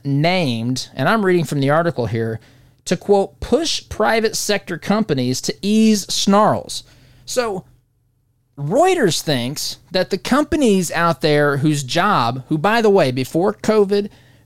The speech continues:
before government, uh, interference in the economy from covid, they had this managed just fine, right? The, the private sector was dealing with this just fine.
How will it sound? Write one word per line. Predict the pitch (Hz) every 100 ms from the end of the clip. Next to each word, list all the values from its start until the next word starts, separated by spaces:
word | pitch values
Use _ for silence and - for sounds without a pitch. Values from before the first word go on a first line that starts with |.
| -
before | 151 143 - 170 202 202 196 196 - _ _ _ 120
government, | 170 190 190 165 151 _ _ _ _ _ _
uh, | 147 131 123 107
interference | 160 185 156 - 165 160 151
in | 143
the | 135
economy | 123 170 170 147 120
from | - 180 185
covid, | - 117 92 104 151 - - _ _ _ _ _ _
they | 135 151 180 208 190 - -
had | 175 220
this | 254 -
managed | 180 202 170 131
just | 160 147
fine, | - 120 - _
right? | 120 143 139 - _ _ _ _ _
The, | - 147 139
the | 127 131
private | - 175 214 196
sector | - 190 165 151
was | 139 123
dealing | 156 156 151
with | 139
this | 143 131
just | 139 131
fine. | 160 156 151